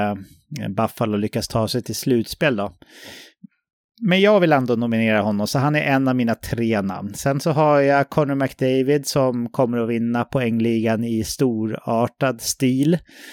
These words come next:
Eh, och vara uppe på poängnivåer som vi inte har sett på länge. Och det är inte bara att han gör mycket poäng. Han, eh, ja, han är ju världens bästa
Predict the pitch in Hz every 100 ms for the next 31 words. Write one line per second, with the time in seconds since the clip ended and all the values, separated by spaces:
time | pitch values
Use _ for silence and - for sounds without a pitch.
0 | - - - - _ - 104 104 - 123
1 | 113 110 123 113 123 - - 123 113 110
2 | 113 117 117 120 107 98 110 - 120 -
3 | - - 120 113 104 104 127 117 117 113
4 | 95 117 104 110 131 107 107 104 104 101
5 | - - - 123 117 101 107 - 104 107
6 | 107 110 113 - - - 110 - - 117
7 | 113 120 107 101 101 98 95 - - -